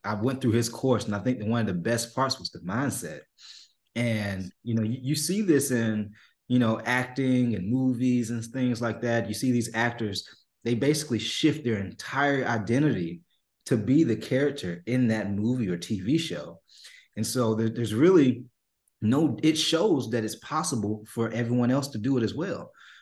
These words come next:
We just have to be intentional with what habits and traits does the person that we need to become,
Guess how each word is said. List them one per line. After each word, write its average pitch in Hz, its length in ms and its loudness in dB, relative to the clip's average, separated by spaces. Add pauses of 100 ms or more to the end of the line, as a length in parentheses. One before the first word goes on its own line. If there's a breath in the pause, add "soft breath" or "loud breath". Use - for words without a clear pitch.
(120)
We 135 140 4
just 147 180 4
have 117 180 2
to 120 60 -2
be 117 220 0
intentional 113 840 -2 (300 soft breath)
with 110 380 -2
what 117 260 2
habits 131 540 -2
and 104 120 -4
traits - 560 -2 (360)
does 123 300 0
the 110 100 0
person 139 420 0
that 110 200 0 (120)
we 131 220 4
need 120 400 4
to 120 60 -2
become, 139 580 -4